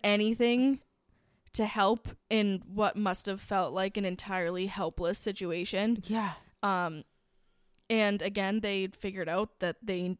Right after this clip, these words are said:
Speaker 1: knew this to be Jessica. And so not only was this a horrific sight that they're seeing, but it's a horrific sight of a young woman that you likely watched grow up,
Speaker 2: Yeah.
Speaker 1: who's only nineteen years old.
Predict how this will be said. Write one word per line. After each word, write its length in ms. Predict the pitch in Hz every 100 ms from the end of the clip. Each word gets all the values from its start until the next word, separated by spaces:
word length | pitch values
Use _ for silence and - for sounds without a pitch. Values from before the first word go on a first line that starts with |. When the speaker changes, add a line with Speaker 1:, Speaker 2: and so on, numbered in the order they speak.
| -
Speaker 1:
knew 320 | 202 175 175
this 180 | 185 -
to 100 | 220
be 120 | 196
Jessica. 400 | 190 196 - -
And 320 | 127 185 208
so 260 | - 220 196
not 220 | 202 196
only 260 | 202 208 208
was 240 | 202 196
this 280 | 214 202 - _ _ _ _ -
a 80 | 214
horrific 720 | 214 208 202 202 214 196 -
sight 380 | - - 202 180
that 160 | 208
they're 120 | 190 190
seeing, 440 | - 220 202 196
but 160 | 208 196
it's 160 | -
a 40 | 214
horrific 520 | 214 196 196 196 -
sight 480 | - 202 190 185 - _ _ _ _ _ _ _ _ _
of 220 | 220 208 202
a 100 | 214
young 340 | 220 196 202
woman 380 | 196 190 190 185
that 180 | 185 -
you 260 | 190 185 185
likely 480 | 196 175 - 214
watched 480 | 208 190 165 - -
grow 300 | 202 165 170 -
up, 380 | 165 302 - - _ -
Speaker 2:
Yeah. 320 | 208 185 196
Speaker 1:
who's 180 | 240 165
only 260 | 208 202 196
nineteen 460 | 190 170 180 - 127
years 220 | 170 143
old. 240 | 117 131